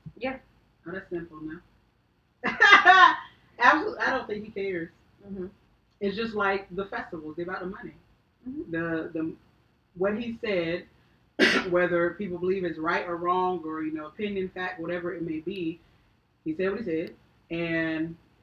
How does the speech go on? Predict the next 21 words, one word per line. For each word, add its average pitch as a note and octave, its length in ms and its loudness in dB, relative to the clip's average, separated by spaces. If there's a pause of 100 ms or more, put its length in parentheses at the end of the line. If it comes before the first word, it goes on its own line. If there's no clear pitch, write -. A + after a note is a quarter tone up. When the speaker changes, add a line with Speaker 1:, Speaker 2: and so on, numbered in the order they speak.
(140)
Speaker 2:
he's, F3 180 -4 (1600)
yeah, F#3+ 200 -4 (220)
I, E3+ 180 -4 (160)
I'm E3+ 180 -6
gonna F3 240 -4
say F#3 80 -8
no. F3+ 340 -6
He F#3 80 -8
does F3+ 200 -2
Speaker 1:
Mm-hmm. F3 100 -6
Speaker 2:
not, E3+ 300 -2 (760)
I F#3+ 80 0
can't C4 180 -2
really G#3 160 -2
say G#3 140 -2
that F#3+ 80 -6
he G3 80 -6
cares F#3+ 460 -4
to D#3+ 80 -10
change, D#3 460 -8 (680)
um, D#3 520 -4